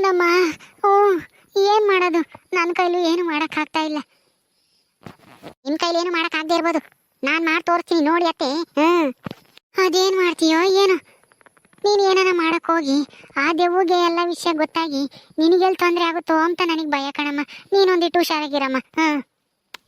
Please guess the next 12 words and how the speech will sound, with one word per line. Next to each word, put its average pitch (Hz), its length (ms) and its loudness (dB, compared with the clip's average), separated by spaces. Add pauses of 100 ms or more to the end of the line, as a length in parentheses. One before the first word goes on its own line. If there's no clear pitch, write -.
(1000)
ಅಯ್ಯೋ 233 280 -2
ಅತ್ತೆ, 302 200 -4 (240)
ದೆವ್ವ 294 160 -2 (120)
ಇಲ್ಲ, 311 100 -4 (160)
ಎಂತದೂ 320 280 -2
ಇಲ್ಲ, 320 100 -2 (200)
ಎಲ್ಲ 320 220 -4
ನಾ 320 80 0 (160)
ಈ - 20 0 (120)
ಇವಳು, 349 140 0 (200)
ಇವಳು 359 200 2
ಮಾಡಿರೋದು 339 300 -2